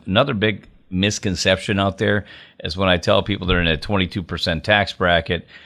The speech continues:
they believe they pay twenty-two percent on every dollar they earn. I said, "That's not true at all." I said, "First of all, your standard deduction, you don't pay any taxes on the standard deduction." So if you're married filing jointly, you get over twenty-two grand of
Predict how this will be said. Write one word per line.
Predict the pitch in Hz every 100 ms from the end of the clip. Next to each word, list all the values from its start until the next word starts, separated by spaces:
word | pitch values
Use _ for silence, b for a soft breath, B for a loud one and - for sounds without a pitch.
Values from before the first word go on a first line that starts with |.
| B -
they | 87 113
believe | 104 104 98
they | 90
pay | 82 92
twenty-two | 85 - 95 92 101
percent | 90 87 101 90
on | 82 82
every | 85 85
dollar | 87 90 104 92
they | 76 82
earn. | 80 80
I | 87
said, | -
"That's | 110 127
not | 110 98
true | - 90
at | 78
all." | 104 - - b b b b b b -
I |
said, | 85 - 85
"First | 123 -
of | 101
all, | 90 85 - _ _
your | 107 101
standard | - 113 104
deduction, | 87 98 104 - 90 76 b b -
you | 90
don't | 90
pay | 92
any | 92 95
taxes | 92 85 - 80
on | 80
the | 76
standard | - 85 76
deduction." | 69 76 80 - - - b b b
So | -
if | 85
you're | 82
married | 78 87 87 85 80
filing | - 87 80 76
jointly, | 82 104 87 80
you | 80 80
get | 82 82 - -
over | 80 78
twenty-two | - 90 80 -
grand | 82 82 82 78
of | 76